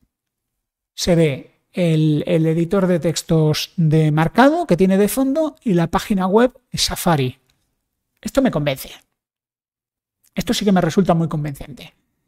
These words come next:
Dice, como puede ver en la imagen a continuación, a continuación, el muelle también se oculta automáticamente si se extiende la ventana en una aplicación y la hace más grande. Vale. Me gustan. Lo que no sé si me gusta son estas ventanitas flotantes. Eso no me,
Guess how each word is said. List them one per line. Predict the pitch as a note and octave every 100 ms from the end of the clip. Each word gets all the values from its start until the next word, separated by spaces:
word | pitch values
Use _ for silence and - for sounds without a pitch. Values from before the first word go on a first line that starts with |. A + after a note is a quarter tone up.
| _ _ _ _ -
Dice, | F3+ F3
como | F#3+ G3+
puede | A#3+ A3+
ver | G#3
en | G3
la | F#3+
imagen | F#3 - F#3
a | F3
continuación, | F3 F#3 A#3 B3+ -
a | G3
continuación, | F#3 F#3+ A3 A#3 C#4 D#4 -
el | F#3+
muelle | F#3 A3+ A#3
también | G3 F3+ F3+
se | F3
oculta | D#3+ F3 E3
automáticamente | D#3 F3 F#3 F3 G#3+ A3+ A#3
si | F#3
se | -
extiende | E3+ F#3 E3+
la | E3
ventana | E3+ F#3 G3
en |
una | F3+
aplicación | E3 E3+ F3 A3 A3+
y |
la | E3+
hace | D#3+ F3
más | C#3
grande. | C3+ B2 D3+ _ _ _ _ _ _ _ _ _ _ _ _
Vale. | - D3+ F3+ - _ _ _ _ _ _ _ _ _ _
Me | E3+ E3+
gustan. | G3+ - F3
Lo | E3
que | C3
no | F#3+
sé | B3+
si | A#3+
me | A3
gusta | G#3+ A3 B3 A#3+ - - - -
son | - - G3+
estas | G#3+ - G3+
ventanitas | F3+ D#3 D#3+ F3+ G#3
flotantes. | - E3+ D3 C#3+ B2 - -
Eso | F#3 G#3+
no | G3+
me, | F3+ E3+ D#3